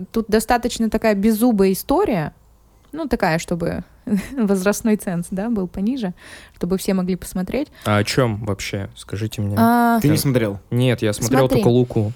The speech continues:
Speaker 1: Там
Speaker 2: <laughs> И Митчелла
Speaker 1: история
Speaker 2: Патиншин.
Speaker 1: волшебной семьи.
Speaker 3: Мадригаль.
Speaker 1: Мадригаль.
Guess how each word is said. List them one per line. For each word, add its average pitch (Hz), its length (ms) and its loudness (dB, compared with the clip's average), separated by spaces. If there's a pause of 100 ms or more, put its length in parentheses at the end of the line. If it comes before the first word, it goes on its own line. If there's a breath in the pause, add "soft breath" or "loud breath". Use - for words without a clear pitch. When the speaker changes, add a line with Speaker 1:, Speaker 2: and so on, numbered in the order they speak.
(300 loud breath)
Speaker 1:
Там 277 500 2
Speaker 2:
<laughs> - 40 -20
И 233 80 -2
Митчелла 254 320 4
Speaker 1:
история 269 160 2
Speaker 2:
Патиншин. 214 440 0
Speaker 1:
волшебной 208 680 0
семьи. 240 520 -2
Speaker 3:
Мадригаль. 113 680 -2 (160)
Speaker 1:
Мадригаль. 185 680 -4